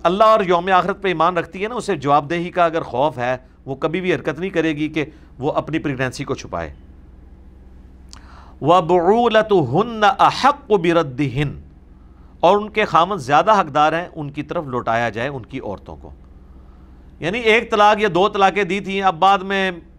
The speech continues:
मर्द को एहसास हुआ, उसने माफ़ी मांग ली, कोई टेक्स्ट मैसेज कर दिया, गोडे गिट्टे पकड़ लिए, तो अब वो साले बीच में साले बनने की कोशिश ना करें, बल्कि अल्लाह ताला हमारा है कि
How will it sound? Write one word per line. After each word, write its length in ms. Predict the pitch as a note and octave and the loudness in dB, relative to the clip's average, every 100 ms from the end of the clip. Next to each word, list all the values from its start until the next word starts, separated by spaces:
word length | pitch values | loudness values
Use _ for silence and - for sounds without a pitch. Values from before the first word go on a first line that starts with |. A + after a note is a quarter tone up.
| - | -6
मर्द 220 | D#3+ F3 | -2 -2
को 120 | D3+ F#3+ | 0 -2
एहसास 340 | - E3 D#3+ | 2 2 2
हुआ, 220 | D#3+ D#3+ | 2 2
उसने 260 | D#3 C#3 D#3+ | 0 -2 -4
माफ़ी 280 | D3+ C3 D#3 | -2 -2 -2
मांग 260 | C#3+ C#3 | -4 -6
ली, 140 | C3+ C#3 | -6 -8
कोई 180 | D3 C#3 | -6 -8
टेक्स्ट 280 | - C#3 - | -4 -6 -6
मैसेज 300 | C3+ B2 B2+ | -8 -8 -10
कर 160 | - G#2 | -8 -8
दिया, 320 | G#2+ G#2+ F#2 - - - - - - - - | -6 -8 -8 -12 -20 -20 -20 -20 -20 -20 -4
गोडे 260 | C#3+ D#3 D#3 | -2 0 0
गिट्टे 220 | C#3 C#3 | 0 -4
पकड़ 280 | C#3 C3 B2 | -4 -4 -4
लिए, 240 | A#2 G#2+ E2 - - - - - - - - - - - - | -4 -6 -8 -14 -20 -20 -20 -20 -20 -20 -20 -20 -20 -20 -14
तो 120 | - - | -4 2
अब 180 | F#3 E3+ | 2 2
वो 120 | F#3 | 0
साले 320 | - F3+ G3 G3 | 4 2 4 2
बीच 220 | F#3 E3+ | -2 -6
में 120 | F3+ | -6
साले 320 | F3+ D#3+ D#3 | 0 0 0
बनने 240 | D#3 D#3+ C#3+ | -2 -6 -8
की 100 | C#3+ | -10
कोशिश 360 | D3+ B2+ A2+ G#2+ | -10 -10 -10 -10
ना 120 | C3+ | -8
करें, 300 | C3+ C#3+ E3+ - - - - - - - | -6 -8 -10 -20 -20 -20 -20 -20 -20 -10
बल्कि 240 | B2 C#3 D#3 | -4 -2 0
अल्लाह 200 | D#3 E3 | 2 2
ताला 120 | E3+ | 0
हमारा 260 | D#3 D#3 F3 | 2 4 4
है 40 | |
कि 120 | F3 | 0